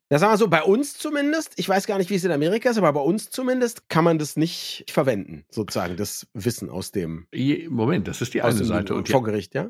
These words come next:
Speaker 1: Ja, das sagt dir schon einiges.
Speaker 2: Ja, aber die Lügendetektor, das ist eine so archaische Technik, also das ist schon erschütternd, finde ich. Also du misst den Puls und den Blutdruck
Speaker 1: Mhm.
Speaker 2: und beides steigt,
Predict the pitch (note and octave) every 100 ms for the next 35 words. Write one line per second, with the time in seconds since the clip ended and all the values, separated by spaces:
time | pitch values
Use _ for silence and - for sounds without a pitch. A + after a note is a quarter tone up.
0 | B3 E3 F3 F#3 - G#3 F3+ G#3 C#3 C#3+
1 | - _ G2+ F2+ F2+ C3+ - - - -
2 | A2 A#2+ - - - F#2+ B2+ E3 B2+ A#2
3 | - F#2+ F#2+ - - G2 F#2+ - C3+ C#3
4 | F#2+ - A#2 D#3+ C3+ - C#3+ - B3 -
5 | A2+ A2 G#2+ G2+ C3 C#3+ C3 G#2+ - -
6 | - - F2+ F2 F#2 - G#2 A#2 - -
7 | - - A2+ B2 C#3 - - A2 G#2 C3+
8 | D#3+ - A2+ G2 F2 E2 F2 - _ -
9 | A2+ A2 F#3+ - - _ _ G#2 F#2+ G#2
10 | G#2 - D#2+ - -